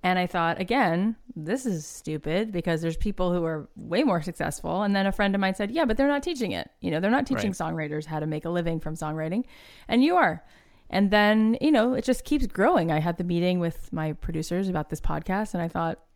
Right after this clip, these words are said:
Speaker 1: "Oh my God, this is ridiculous. Like, why are they picking me?" And then the podcast did great. So
Speaker 2: That's
Speaker 1: I,
Speaker 2: so cool.
Speaker 1: I live that.
Speaker 2: Congrats.
Speaker 1: Yeah, thank you. I mean, but you did it too. I mean, you're doing amazing.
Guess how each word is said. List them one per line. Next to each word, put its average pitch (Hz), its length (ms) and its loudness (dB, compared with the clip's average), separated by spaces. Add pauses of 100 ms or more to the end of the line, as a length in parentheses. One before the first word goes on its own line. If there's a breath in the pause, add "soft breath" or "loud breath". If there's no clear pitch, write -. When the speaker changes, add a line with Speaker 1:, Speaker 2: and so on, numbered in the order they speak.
(280)
Speaker 1:
"Oh - 140 -4
my 262 120 2
God, 190 300 0
this 262 120 2
is 339 140 0
ridiculous. 302 640 -2
Like, 226 180 2
why 233 180 6
are - 20 4
they 285 160 2
picking 285 320 -2
me?" - 320 -2 (240 loud breath)
And 220 180 0
then 233 220 4
the 262 80 -4
podcast 311 420 -2
did 165 140 -4
great. - 240 -4 (160)
So 214 380 6 (500 loud breath)
Speaker 2:
That's - 160 0
Speaker 1:
I, 170 40 2
Speaker 2:
so 156 100 2
cool. 131 340 -4 (260)
Speaker 1:
I 214 80 -2
live 311 240 2
that. 214 120 4
Speaker 2:
Congrats. - 300 -2 (220)
Speaker 1:
Yeah, 220 220 -2
thank 269 260 -4
you. 190 240 -8 (180)
I - 40 -14
mean, 202 260 0
but 202 80 -2
you 233 180 0
did 285 120 -2
it 311 100 -6
too. 196 340 2 (400)
I 208 40 -8
mean, 190 280 -6 (200)
you're 180 380 -10
doing 190 320 -8
amazing. 233 520 -6